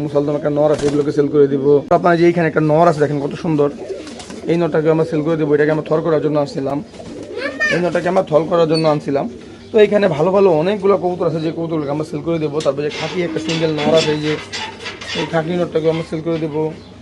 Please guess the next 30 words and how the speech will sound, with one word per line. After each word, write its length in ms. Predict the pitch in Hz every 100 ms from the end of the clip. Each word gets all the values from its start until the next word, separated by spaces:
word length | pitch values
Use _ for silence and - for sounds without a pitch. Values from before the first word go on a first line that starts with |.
| - - -
তারপরে 540 | 143 147 147 160 165 165 156
আপনার 260 | 156 160 156
এই 40 | 156
যে 40 | 165
কালো 140 | 170 175
গলা 120 | 175 160
একটা 120 | 151 156
নর 200 | 156 170
আছে 100 | 151 123
খুব 100 | 143 -
সুন্দর, 280 | 180 170 151 156
এই 60 | 170
নটটাকে 260 | 151 160 160
সেল 100 | 160
করে 140 | 156 160
দেবো। 160 | 160 151 156 175
এই 80 | 170
কালো 120 | 175 180
গলা 120 | 175
নটটাকে 260 | 170 170 160
আমরা 120 | 165 165
সেল 120 | 165 151
করে 120 | 170 160
দেবো। 180 | 156 165 160
তারপরে 340 | 131 151 160 160
যে 60 | 160
এদিকে 180 | 160 156
বুদা 180 | 160 170 160
প্লেস 160 | 160 160
একটা 120 | 160